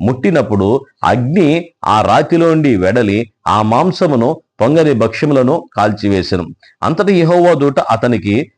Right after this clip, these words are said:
అదృశ్యమాయెను. గిద్యోను ఆయన యెహోవా దూత అని తెలుసుకుని, "ఆహాహా,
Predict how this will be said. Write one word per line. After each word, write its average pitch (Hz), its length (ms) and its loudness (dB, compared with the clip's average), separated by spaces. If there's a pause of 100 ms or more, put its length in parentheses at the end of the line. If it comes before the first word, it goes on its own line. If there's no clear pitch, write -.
(140)
అదృశ్యమాయెను. 95 800 0 (300)
గిద్యోను 160 720 0 (160)
ఆయన 120 220 0
యెహోవా 127 480 2
దూత 156 300 0
అని 156 340 0
తెలుసుకుని, 107 640 -2 (220)
"ఆహాహా, 117 720 2